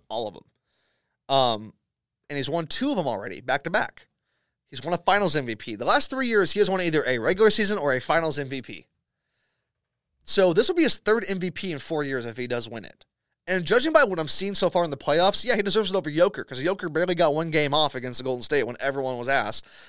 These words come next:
And I know, you know, Jamal Murray and, and Michael Porter are hurt. First of all, Michael Porter, I'm not gonna say he's a bust, but he's not who we thought he'd be. And Jamal Murray is a great bubble guy.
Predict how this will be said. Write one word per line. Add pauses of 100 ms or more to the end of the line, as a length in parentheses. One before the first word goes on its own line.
(160)
And (100)
I
know,
you
know,
Jamal
Murray
and,
and
Michael
Porter
are
hurt.
First
of
all,
Michael
Porter,
I'm
not
gonna
say
he's
a
bust,
but
he's
not
who
we
thought
he'd
be. (280)
And
Jamal
Murray
is
a
great (100)
bubble
guy.